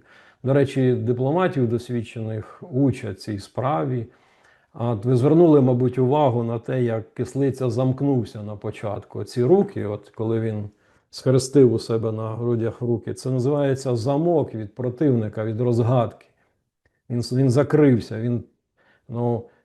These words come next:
це те, що назвали «боксер пішов у захист», так і дипломат пішов у захист, він закрився, набурмосився.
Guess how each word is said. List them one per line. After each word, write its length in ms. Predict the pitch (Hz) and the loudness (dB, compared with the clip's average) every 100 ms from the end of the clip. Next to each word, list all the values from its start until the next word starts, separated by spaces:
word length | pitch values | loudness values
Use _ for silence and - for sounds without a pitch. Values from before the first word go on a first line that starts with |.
| _ | _
це 140 | 127 | -4
те, 200 | 120 151 | 0 2
що 420 | 143 - 131 123 123 | 2 2 4 4 0
назвали 540 | 123 113 135 143 131 | -2 0 2 2 2
«боксер 600 | 123 113 131 - 165 151 | 0 0 -4 -2 -2 -2
пішов 440 | 147 131 147 139 135 | -4 -6 -2 0 0
у 40 | |
захист», 760 | 120 120 104 - - - _ _ | -2 -4 -6 -10 -20 -20 _ _
так 220 | 117 110 | -6 -2
і 60 | 127 | -2
дипломат 580 | 113 123 139 131 113 - | 0 0 2 4 2 -4
пішов 380 | - 101 113 110 | -10 -8 -4 -4
у 40 | 107 | -4
захист, 560 | 127 156 - 107 - | -2 -4 -4 -10 -8
він 160 | 113 110 | -8 -4
закрився, 680 | 113 107 165 165 131 123 117 _ _ _ - | -6 -4 -2 -2 -2 -6 -8 _ _ _ -8
набурмосився. 1080 | 113 113 120 139 165 151 - 110 - 117 | -4 -2 2 2 2 0 0 -4 -2 -6